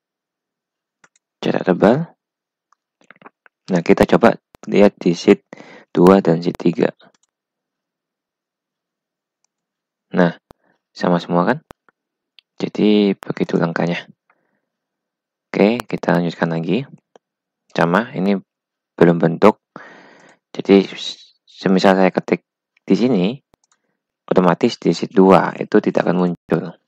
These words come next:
Nah, karena dia tidak dalam bentuk grup. Langkahnya sama. Jadi, tekan in-, tekan dan tahan kontrol dulu.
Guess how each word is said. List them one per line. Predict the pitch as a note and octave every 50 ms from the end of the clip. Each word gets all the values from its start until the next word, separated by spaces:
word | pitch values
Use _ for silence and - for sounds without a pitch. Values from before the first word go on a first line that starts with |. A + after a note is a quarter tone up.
| _ _ _ _ _ _ _ _ _ -
Nah, | F#2 E2+ D#2+ D#2
karena | - E2 E2+ F2 G2 G2+ F#2+
dia | - - G2 G2+ G2 - _ _ _ _ _
tidak | - F2+ - - - - -
dalam | - F#2 F2+ F2+ F2+ F2+
bentuk | F2+ F2 F#2 - G#2 - - - - _ _ _
grup. | _ - - F#2+ F2+ - - _ - _ _ _ _ _ _ _ _ _ _ _ _ _ _ _ _ _ _ _ _ _ _ _ _ _ _ _ _ _ _ _ _ _ _ _ _ _ _ _ _ _ _ _ _ _ _ _ _ _ _ _ _ _ _ _ _ _ _ _ _ _ _ _ _ _ _ _ _ _ _ _
Langkahnya | - F2+ F2 F#2+ F#2+ G2+ G2
sama. | G2 E2+ E2 E2 E2+ F#2 B2 C3+ - - - - - _ - - - - - - - _ _ _
Jadi, | - G2+ G#2 G#2 -
tekan | G#2+ - - F#2 F2+ F2+ F2+ F2+ F2+ F2 F2 F2 F2+ - - - -
in-, | - - - - - - - - _ _ _ _ _ _ _ _ _ _
tekan | - - - - G#2+ A2 A2+ G2+
dan | F#2+ F2+ F2+
tahan | F2 - F2 F2 F2 - - - F2+ F#2 G2 G2+ G2+ G2
kontrol | - - F2+ F2 F2 E2+ - F#2+ F#2+ F#2+
dulu. | F2 F2 F2 E2+ F2 F#2